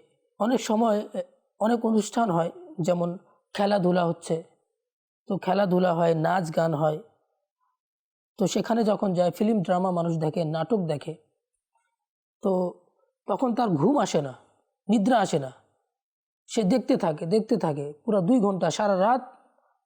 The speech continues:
জাগ্রত থাকে, ছবি দেখে, অতিবাহিত করে দেয়। তো সেখানে সার-, তার নিদ্রা আসে না, কেন?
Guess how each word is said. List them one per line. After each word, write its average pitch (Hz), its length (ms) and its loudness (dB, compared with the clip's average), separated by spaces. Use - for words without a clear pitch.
জাগ্রত 196 360 2
থাকে, 143 340 -4
ছবি 202 220 0
দেখে, 151 340 -2
অতিবাহিত 190 440 0
করে 165 220 0
দেয়। 143 160 -10
তো 208 80 2
সেখানে 233 360 2
সার-, 220 340 0
তার 208 160 2
নিদ্রা 202 300 4
আসে 165 200 2
না, 135 140 -10
কেন? 233 280 2